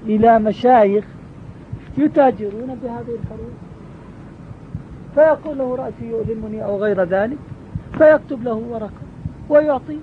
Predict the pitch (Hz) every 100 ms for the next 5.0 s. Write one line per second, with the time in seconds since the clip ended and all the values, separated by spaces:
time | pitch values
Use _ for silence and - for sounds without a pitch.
0 | - - - - 349 440 339 381 359 339
1 | 339 311 - 285 277 277 339 - - -
2 | - - 349 - 247 262 277 269 220 -
3 | 285 277 269 277 277 247 196 254 254 277
4 | 277 - - - - 285 294 269 294